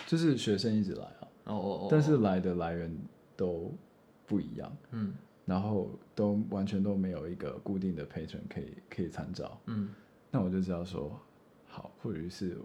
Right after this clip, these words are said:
Speaker 1: 我祷告这件事情
Speaker 2: 嗯。
Speaker 1: 生效了。
Speaker 2: 嗯。
Speaker 1: 因为只有这个变数啊。
Speaker 2: 啊，对。
Speaker 1: 对啊，对啊。
Speaker 2: 嗯。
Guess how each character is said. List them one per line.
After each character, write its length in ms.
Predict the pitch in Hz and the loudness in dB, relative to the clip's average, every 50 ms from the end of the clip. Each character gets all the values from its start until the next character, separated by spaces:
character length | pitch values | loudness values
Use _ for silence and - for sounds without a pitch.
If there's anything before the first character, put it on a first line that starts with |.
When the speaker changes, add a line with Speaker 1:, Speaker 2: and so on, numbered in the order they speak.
| - - | -12 -10
Speaker 1:
我 240 | - 80 76 73 - - | -8 -6 -6 -6 -8 -8
祷 180 | - 80 - - | -8 -8 -8 -6
告 180 | - 87 78 | -6 -6 -6
这 120 | 76 76 76 | -6 -6 -6
件 120 | 71 73 | -6 -8
事 160 | 80 - - - | -8 -8 -10 -10
情 200 | - - - - 110 - - - | -10 -12 -12 -14 -14 -14 -10 -6
Speaker 2:
嗯。 200 | 113 110 101 - - - - _ - - - _ _ _ - | -4 -4 -4 -4 -6 -10 -18 _ -20 -20 -20 _ _ _ -12
Speaker 1:
生 240 | - - 90 87 92 | -6 -4 -4 -4 -4
效 180 | - - 95 | -4 -4 -6
了。 240 | 67 - - - - - _ - | -6 -6 -10 -14 -16 -18 _ -8
Speaker 2:
嗯。 180 | - 113 107 - - - - - - - _ - | -6 -4 -4 -4 -6 -10 -16 -20 -20 -20 _ 0
Speaker 1:
因 80 | 117 | 2
为 80 | 123 127 | 2 2
只 100 | 117 117 | 4 4
有 100 | 101 92 | 4 4
这 140 | 90 98 95 | 2 2 0
个 100 | 90 76 | 0 -2
变 200 | - 92 78 - | -2 -4 -4 -6
数 200 | - - 98 - - | -6 -8 -8 -8 -8
啊。 120 | - - - - - - - - - - - - - 113 - - | -10 -14 -14 -16 -20 -20 -20 -20 -20 -20 -20 -18 -18 -16 -16 -16
Speaker 2:
啊， 40 | - - - - | -16 -18 -18 -16
对。 100 | - - - - - - - - - - - - - _ _ - | -16 -16 -16 -16 -18 -20 -20 -20 -20 -20 -20 -20 -20 _ _ -2
Speaker 1:
对 100 | 92 82 | -2 -2
啊， 60 | 78 | -2
对 120 | 73 85 73 | -2 -6 -6
啊。 200 | - 98 110 - - - - | -6 -8 -10 -12 -16 -16 -14
Speaker 2:
嗯。 120 | 113 110 | -12 -12